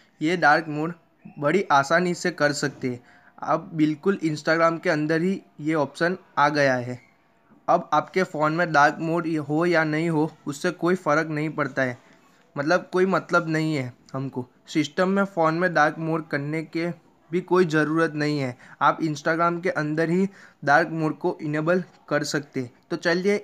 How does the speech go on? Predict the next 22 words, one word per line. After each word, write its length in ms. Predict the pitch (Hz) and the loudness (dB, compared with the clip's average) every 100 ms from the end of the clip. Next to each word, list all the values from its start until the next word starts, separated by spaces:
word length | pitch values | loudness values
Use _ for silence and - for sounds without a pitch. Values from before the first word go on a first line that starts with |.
| 160 | -4
इसे 160 | 180 | -4
कैसे 300 | 175 156 147 185 | -2 -2 0 0
करना 320 | 180 170 175 | 0 2 2
है 200 | 180 185 - _ - | 2 0 -4 _ -6
हम 180 | 147 160 | -2 0
यहाँ 220 | 156 156 | 2 2
पर 100 | 160 | 0
हम 220 | 165 170 175 | 0 -2 -2
देखते 320 | 151 143 165 | -4 -2 -4
हैं, 180 | 160 170 - _ _ - | -4 -6 -10 _ _ -10
देख 280 | 147 160 | -2 0
लेते 280 | 160 139 135 | 0 -2 -2
हैं। 200 | 123 120 - _ _ _ _ _ 185 | -6 -8 -16 _ _ _ _ _ -2
So 60 | |
गाइस, 340 | 190 196 190 - | 2 2 0 -6
सबसे 280 | 156 143 175 | -8 -6 -4
पहले 240 | 160 165 | -2 -2
आपको 480 | - 147 - 160 165 | -2 -4 -2 -6 -6
यहाँ 220 | 160 147 147 | -6 -4 -4
पर 180 | 165 160 143 - - - - | -4 -8 -12 -20 -20 -16 -2
राइट 240 | 139 160 | 0 0
साइड 260 | - 160 160 | -2 -2 -2